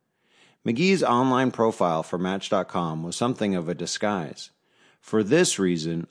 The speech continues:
a lot of the ladies got excited to meet him. What they could tell about him was this. He seemed rich, had a nice house,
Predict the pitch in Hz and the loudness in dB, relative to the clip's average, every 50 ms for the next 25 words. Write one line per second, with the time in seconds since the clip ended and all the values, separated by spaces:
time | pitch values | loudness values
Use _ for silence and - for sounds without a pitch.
0 | _ - 92 95 104 110 110 120 131 131 143 127 101 117 110 104 101 104 101 87 | _ -6 -4 -2 0 0 0 0 2 0 0 0 2 2 2 2 2 2 0 0
1 | 82 85 82 - 92 85 87 95 90 - - - 107 104 113 101 95 82 - - | -2 -6 -6 -4 -4 -4 -2 -4 -4 -4 -4 -2 0 0 0 0 0 -4 -4 -6
2 | 98 90 95 107 127 135 - 85 73 67 - - _ _ _ _ _ _ _ _ | -4 -2 0 0 -2 -2 -4 -8 -12 -12 -14 -18 _ _ _ _ _ _ _ _
3 | _ _ _ _ 95 107 - - 135 139 143 143 - 147 - - 165 147 143 147 | _ _ _ _ -4 -4 2 2 4 4 4 2 0 -2 0 2 2 4 4 4
4 | 127 107 104 107 104 113 101 98 95 95 92 80 82 87 92 71 55 - - - | 4 4 2 2 2 0 0 0 0 0 -2 -2 -2 -2 -2 -2 -4 -6 -8 -8
5 | - - _ _ _ _ _ _ _ _ _ _ - 92 - - 110 117 139 156 | -8 -10 _ _ _ _ _ _ _ _ _ _ -6 -4 -2 0 2 2 2 2
6 | 131 113 95 90 87 95 - - - - - _ _ _ _ _ - - 95 95 | 2 2 2 2 0 0 -4 -6 -10 -10 -10 _ _ _ _ _ -8 -4 -2 -2
7 | 95 92 92 98 110 131 135 - - 87 80 78 87 110 - - - | 0 0 0 0 0 0 -2 -2 -2 -2 -2 -2 -4 -4 -6 -8 -10